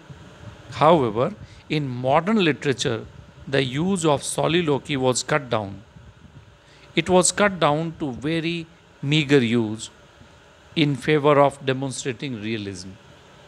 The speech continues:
Actually, the modern playwrights thought that it is absurd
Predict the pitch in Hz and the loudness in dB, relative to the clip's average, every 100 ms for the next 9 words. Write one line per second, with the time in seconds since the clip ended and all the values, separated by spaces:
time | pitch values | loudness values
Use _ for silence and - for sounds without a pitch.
0 | - - - - - - - - 151 147 | -20 -20 -20 -20 -20 -20 -20 -2 -2 0
1 | 208 185 131 110 - _ _ _ _ _ | -2 -2 -2 -4 -14 _ _ _ _ _
2 | _ _ - - - 151 135 147 190 233 | _ _ -20 -20 -2 0 2 2 2 0
3 | 214 170 151 135 135 - - - 147 117 | 0 2 2 2 0 -4 -6 0 2 2
4 | 127 143 143 - - 170 185 175 - - | 0 -2 -2 -6 -4 -2 0 -2 -6 -18
5 | - 185 208 190 - 185 127 110 | -8 -2 -2 0 2 4 4 2